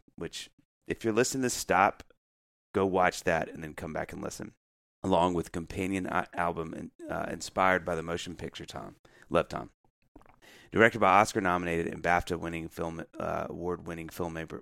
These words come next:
maker Michael Lennox and written by Tom Douglas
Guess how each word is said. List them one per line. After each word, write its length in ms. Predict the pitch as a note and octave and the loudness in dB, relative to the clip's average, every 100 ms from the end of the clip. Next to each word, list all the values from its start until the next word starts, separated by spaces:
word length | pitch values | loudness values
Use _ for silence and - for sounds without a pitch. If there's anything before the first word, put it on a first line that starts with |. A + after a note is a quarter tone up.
| - | -14
maker 420 | C#4+ F2 - D#2+ | -8 -8 -6 -8
Michael 380 | D#2+ E2 - G#2 | -6 -4 0 0
Lennox 340 | E2+ E2 - | 0 -4 -8
and 220 | E2 E2 - - | -12 -14 -8 -4
written 220 | C3+ A2+ | -4 -2
by 160 | F#2+ | -4
Tom 300 | F2 - G#2+ | -2 -2 -2
Douglas 420 | G#2 F2+ F2+ - | -2 -4 -6 -8